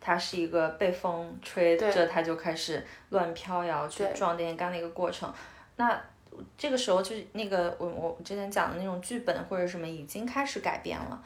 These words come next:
Speaker 2: 对。
Speaker 1: 他可能就会清楚地去开始想，哦，那，那我自己想要去一个什么样的
Speaker 2: 对。
Speaker 1: 方向。所以你会觉得，就比如说在你，嗯，跟上一段这个短暂的恋爱结束之后，就对方看，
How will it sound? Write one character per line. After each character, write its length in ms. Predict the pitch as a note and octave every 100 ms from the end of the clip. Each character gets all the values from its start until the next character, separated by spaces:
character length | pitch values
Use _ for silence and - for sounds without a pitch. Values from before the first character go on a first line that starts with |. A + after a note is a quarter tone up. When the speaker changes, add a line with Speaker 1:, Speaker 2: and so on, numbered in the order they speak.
| -
Speaker 2:
对。 180 | G#3 G3 -
Speaker 1:
他 80 | G3
可 100 | F#3+
能 160 | D#3+
就 120 | E3 G3+
会 120 | G3
清 360 | F#3+ - G#3 G3+
楚 160 | -
地 140 | - D#3
去 160 | -
开 180 | F3 F3
始 160 | E3+ E3
想， 400 | - - - - -
哦， 280 | F3 D#3 E3+
那， 300 | F#3+ E3+ D#3+ - - -
那 140 | F#3
我 280 | F#3 E3 A#2+
自 140 | -
己 140 | F3 D3
想 220 | D#3+ -
要 60 |
去 200 | - -
一 60 | -
个 80 | F3+
什 140 | -
么 60 | F#3+
样 100 | F#3+
的 60 | -
Speaker 2:
对。 120 | - G3 -
Speaker 1:
方 160 | - E3+ F3+
向。 80 | - - -
所 140 | -
以 60 | C4
你 100 | B3+
会 220 | G3+ C4+
觉 160 | C4 E3
得， 100 | F3
就 100 | F#3
比 120 | -
如 100 | C3+
说 220 | - E3+
在 180 | E3+ F3+
你， 220 | E3 - - - - - -
嗯， 360 | D#3+ D#3 - - -
跟 240 | F3+ F3+
上 240 | F3+ F#3+
一 40 | E3+
段 200 | E3+ D#3+
这 80 | E3
个 80 | E3
短 240 | E3+ D#3+
暂 200 | F3+ E3
的 60 | D#3+
恋 140 | E3
爱 140 | D#3+ D#3
结 160 | D#3
束 140 | D#3+ E3
之 100 | D#3+
后， 80 |
就 60 | D#3
对 120 | D#3+
方 300 | F3+ F3+ G3+ -
看， 220 | - -